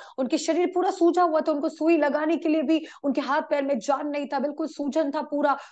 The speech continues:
वो खाना नहीं खा पा रहे थे, वो इस अवस्था में बिल्कुल जीवन के अंतिम क्षणों में आ गए थे। लेकिन मैंने उनके हाथ पकड़कर बोला, "आप मरोगे नहीं, यीशु के नाम से मैं आपसे कहता हूँ कि तुम मृत्यु को नहीं देखोगे।" मैं उस मृत्यु की आत्मा को कैंसिल करता हूँ करके मैंने उनके हाथ को पकड़कर बोला।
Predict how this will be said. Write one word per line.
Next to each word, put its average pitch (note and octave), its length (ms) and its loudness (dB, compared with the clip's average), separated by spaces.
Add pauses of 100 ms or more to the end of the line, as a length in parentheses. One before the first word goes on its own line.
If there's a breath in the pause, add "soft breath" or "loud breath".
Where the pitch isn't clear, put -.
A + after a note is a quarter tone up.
(100)
वो C4+ 80 0
खाना D4+ 320 0
नहीं D#4 220 2
खा D4 160 -4
पा D4 200 0
रहे C#4 140 2
थे, C#4+ 100 -2
वो C#4+ 100 0
इस D4 120 -4
अवस्था D4+ 320 -6
में C4+ 160 -2
बिल्कुल D#4+ 220 2
जीवन E4+ 320 0
के E4+ 80 0
अंतिम D4+ 240 -4
क्षणों E4 280 0
में D#4 100 2
आ D4+ 100 -2
गए C#4 140 2
थे। C#4+ 120 -2
लेकिन B3+ 480 -2
मैंने C4 140 -2
उनके B3+ 160 -4
हाथ B3 160 -4 (100)
पकड़कर B3+ 320 0
बोला, A#3+ 300 2 (240 loud breath)
"आप B3 240 2
मरोगे C4 380 4
नहीं, B3+ 260 2
यीशु C#4 320 -2
के C4 180 0
नाम B3 300 0
से C4+ 300 0 (220 loud breath)
मैं B3+ 360 4
आपसे C#4 380 0
कहता D4+ 280 -6
हूँ C4+ 300 2 (160 loud breath)
कि C#4+ 120 0
तुम C#4+ 500 -4
मृत्यु D4 340 0
को C#4+ 140 -4
नहीं B3+ 340 -2
देखोगे।" C#4 480 0
मैं B3+ 180 -4
उस C4+ 240 -2
मृत्यु C#4 300 0
की F4+ 140 0
आत्मा E4 300 0
को C#4+ 140 -2
कैंसिल F#4+ 400 -2
करता E4+ 260 0
हूँ C4 160 -8
करके C4+ 280 -4
मैंने C4 180 -6
उनके B3+ 140 -4
हाथ D4+ 180 -2
को D#4 180 -2
पकड़कर C4 380 -2
बोला। G#3+ 360 0